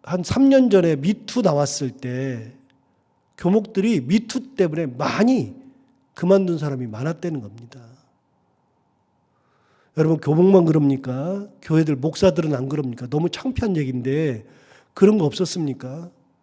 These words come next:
그런데 그 사람들 다, 다 후회하고 있어요. 얼굴을 못 들고 살아요.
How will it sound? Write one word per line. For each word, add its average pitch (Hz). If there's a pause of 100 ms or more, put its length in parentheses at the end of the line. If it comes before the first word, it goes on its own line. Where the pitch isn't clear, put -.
(1080)
그런데 277
그 269
사람들 233 (280)
다, 226 (1900)
다 -
후회하고 247
있어요. 139 (2250)
얼굴을 285
못 175
들고 240
살아요. 147